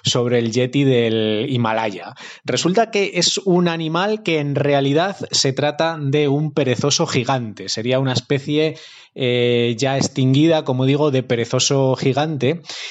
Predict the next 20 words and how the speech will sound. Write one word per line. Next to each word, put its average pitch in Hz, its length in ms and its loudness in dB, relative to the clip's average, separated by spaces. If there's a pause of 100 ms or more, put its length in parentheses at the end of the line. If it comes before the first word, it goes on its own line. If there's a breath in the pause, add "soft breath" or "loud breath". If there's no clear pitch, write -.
(180 loud breath)
y 220 320 0
que 170 160 -2
pesaría 165 520 0
alrededor 170 840 2
de 175 140 2
una 220 280 0
tonelada. 135 640 0
Tendría 143 580 2
unas, 156 500 0
eh, 139 420 4
grandes 147 540 0
garras, 175 640 0
eh, 131 260 4
tanto 123 300 0
en 123 60 0
las 113 220 -2
patas 131 600 -6
traseras 131 460 0
como 127 260 0
delanteras, 131 720 -2